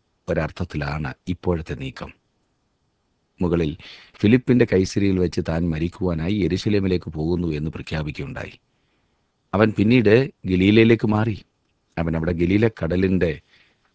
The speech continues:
ചുറ്റും സമയം ചെലവഴിച്ചു. അവൻ്റെ ആസ്ഥാനം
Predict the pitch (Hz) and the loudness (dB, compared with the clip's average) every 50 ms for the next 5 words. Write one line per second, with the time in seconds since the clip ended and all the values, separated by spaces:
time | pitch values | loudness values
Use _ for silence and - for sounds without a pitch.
0 | _ _ - - 90 82 _ - 110 90 82 85 85 - _ _ _ _ _ - | _ _ -4 -4 -4 -4 _ -2 -2 0 -2 -2 -6 -10 _ _ _ _ _ -20
1 | _ _ _ _ _ _ _ _ _ _ _ - - - 85 87 95 98 95 87 | _ _ _ _ _ _ _ _ _ _ _ -12 -6 -2 -2 0 0 0 0 -2
2 | - 76 73 71 67 64 62 - - - _ _ _ _ _ _ _ _ _ _ | -4 -6 -6 -6 -8 -10 -10 -14 -16 -16 _ _ _ _ _ _ _ _ _ _
3 | _ _ _ _ - 104 110 120 120 113 95 92 101 - - - 131 120 104 101 | _ _ _ _ -4 -2 0 0 0 0 0 -2 -4 -4 -2 0 2 2 2 2
4 | 117 143 | -2 -4